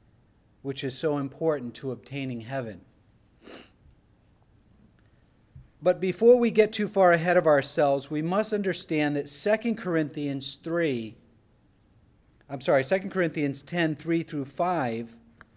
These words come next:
only finds its proper outworking when used in concert with another essential duty.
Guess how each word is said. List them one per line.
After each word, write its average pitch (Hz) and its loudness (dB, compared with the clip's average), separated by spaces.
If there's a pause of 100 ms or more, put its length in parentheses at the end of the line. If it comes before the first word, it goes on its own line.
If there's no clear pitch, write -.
(840)
only 240 6
finds 202 2
its 180 -8
proper 175 0
outworking 135 2 (2500)
when 175 0
used 214 2
in 180 -2
concert 196 2
with 151 0
another 165 0 (240)
essential 165 -2
duty. 135 -4